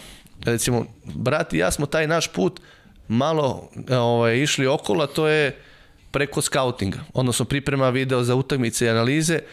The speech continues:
gde je nama došlo vrhunski, apropo je priča što sam rekao da nismo bili vrhunski igrači, gledaš, imaš ispred sebe najbolje utakmice na svetu, analiziraš šuteve, golove, igru centara, igru bekova i to je ono što ti pomaže da bude-, da budeš bolji.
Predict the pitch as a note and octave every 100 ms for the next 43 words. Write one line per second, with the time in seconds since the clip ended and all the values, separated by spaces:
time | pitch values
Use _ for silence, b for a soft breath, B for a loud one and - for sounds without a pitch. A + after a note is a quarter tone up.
0 | B B B _ _ _ - G#2+ A2 A#2
1 | A2+ A2 B2 - A2 C3+ D3 - - -
2 | A#2 A#2 - B2+ C3 B2 - - A2 A#2
3 | - A#2+ A#2 A2+ G#2 G#2 G2 - - -
4 | G#2+ G#2+ - F#2 G#2 A#2+ - A#2+ B B
5 | B B - G2 C3 A2 G2+ A#2 G#2+ -
6 | - G2+ A#2 F#2+ G2 A#2+ G#2 A2 F#2+ G2+
7 | G2 F#2 A#2+ C3 - G#2+ G2 B2 A#2+ G#2+
8 | - A#2 - G#2+ F#2+ - G#2+ G#2+ G#2+ G2
9 | G2 A2+ G#2 G#2 G#2+ G#2 G2+ A#2 A2 A2+
10 | - A2+ G#2 G2 B B - B2+ - E3
11 | D#3 C#3 C3 C3 C#3 B2+ A#2+ A2+ B2 A2+
12 | A2+ C3 A#2+ A2 A2 F#2